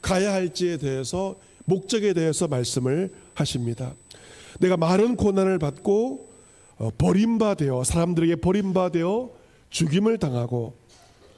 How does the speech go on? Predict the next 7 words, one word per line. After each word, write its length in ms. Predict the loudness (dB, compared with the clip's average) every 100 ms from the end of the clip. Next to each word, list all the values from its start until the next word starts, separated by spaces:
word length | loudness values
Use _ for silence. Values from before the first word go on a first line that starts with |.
| _ -6
사흘 300 | 0 2 4
만에 220 | 2 2
살아나야 520 | 2 0 2 2 2
할 260 | 0 -2 -2
것을 580 | -4 -4 -2 -2 -2 -4 -12 -18 -8
제자들에게 720 | -4 -2 -2 -2 0 -2 -4 -8 -20 -6
비로소 840 | 0 2 2 2 0 0 -2 -6